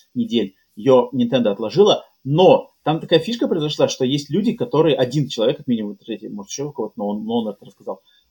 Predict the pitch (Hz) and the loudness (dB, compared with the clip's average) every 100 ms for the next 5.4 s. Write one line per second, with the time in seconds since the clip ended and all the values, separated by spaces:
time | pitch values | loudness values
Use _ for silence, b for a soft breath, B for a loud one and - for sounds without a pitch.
0 | - 143 202 226 _ _ _ - 139 127 | 0 4 4 2 _ _ _ -6 -2 0
1 | 120 - _ _ _ _ 147 143 170 123 | -2 -8 _ _ _ _ -2 2 2 2
2 | 135 120 - 143 139 139 135 110 - 147 | -2 -4 -4 0 0 -2 -4 -6 -2 0
3 | 131 151 135 - - - - 110 123 131 | 4 6 6 2 -8 -14 -10 -4 -4 -2
4 | 135 127 - 110 110 196 - 139 113 101 | -4 -4 -6 -4 -2 -2 -2 -4 -4 -4
5 | 123 175 233 | -2 0 -2